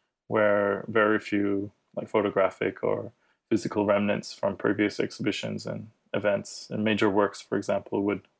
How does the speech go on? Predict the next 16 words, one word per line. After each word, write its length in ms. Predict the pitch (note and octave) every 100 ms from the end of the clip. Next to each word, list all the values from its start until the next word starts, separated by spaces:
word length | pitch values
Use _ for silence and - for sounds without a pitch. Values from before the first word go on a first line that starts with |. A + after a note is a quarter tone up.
| _ _
would 160 | - G2+
be 100 | G#2+
existing. 500 | G2 G2+ - F3 A3 _ _ _ _ _ _
Um, 420 | A2 G2 F#2+ G2 G2+ _ _ _ _ _ _ - _ -
yeah, 220 | D#3+ G2+
so 160 | -
I, 360 | C#3 C3+ D3 C3+
I 40 |
thought 240 | C3 C#3+ C#3
about 260 | B2+ A#2+
it 100 | A2+
as 140 | G#2+ G#2
well 180 | G#2 G#2
in, 200 | G2+ G2+ _ _ _ _ -
uh, 400 | G2 F#2+ F#2 -
how 680 | - G#2 G2 F#2+ G2 -